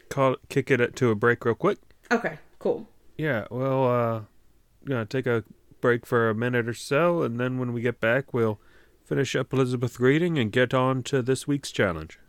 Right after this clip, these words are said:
Speaker 2: All right, sounds good.
Speaker 1: Thank you for waiting. We're back with Your Words Against Mine. Elizabeth had just finished talking to us about some of her reading, and she had, I think, one more book she wanted to touch on.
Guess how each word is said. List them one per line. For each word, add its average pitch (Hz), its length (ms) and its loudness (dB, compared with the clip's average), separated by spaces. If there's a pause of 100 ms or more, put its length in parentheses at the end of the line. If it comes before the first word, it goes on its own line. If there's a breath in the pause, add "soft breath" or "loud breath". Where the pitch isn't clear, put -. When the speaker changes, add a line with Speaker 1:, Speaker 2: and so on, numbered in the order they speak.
(140)
Speaker 2:
All 196 60 -6
right, 381 240 -2
sounds 208 220 -8
good. 320 220 -2 (2250)
Speaker 1:
Thank 160 220 -2
you 127 60 -10
for 131 120 0
waiting. 202 500 2 (120)
We're 127 280 4
back 135 460 2
with 110 180 -4
Your 123 180 2
Words 117 320 2
Against 107 380 -4
Mine. 139 540 0 (160)
Elizabeth 117 520 -2
had 120 80 -6
just 117 240 -8
finished 120 400 -4
talking 123 320 -2
to 123 80 -2
us 123 200 -4
about 113 320 -2 (520 soft breath)
some 139 260 -2
of 127 100 2
her 139 200 6
reading, 160 400 2
and 113 260 -4
she 123 320 -4
had, 120 320 -2
I 117 80 -4
think, 131 300 -6
one 120 180 2
more 135 200 4
book 143 220 -2
she - 120 -6
wanted 139 340 0
to 123 80 -6
touch 147 320 -2
on. 180 200 -2